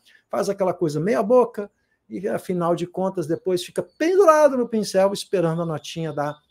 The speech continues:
redação. É sempre, sempre, sempre a mesma coisa, né? A dissertação tem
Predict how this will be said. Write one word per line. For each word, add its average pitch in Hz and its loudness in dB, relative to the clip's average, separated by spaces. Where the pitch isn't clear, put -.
redação. 147 -4
É 123 -10
sempre, 302 -6
sempre, 196 -6
sempre 160 -4
a 156 -4
mesma 143 -6
coisa, 110 -8
né? 160 -2
A 190 -2
dissertação 180 -4
tem 196 6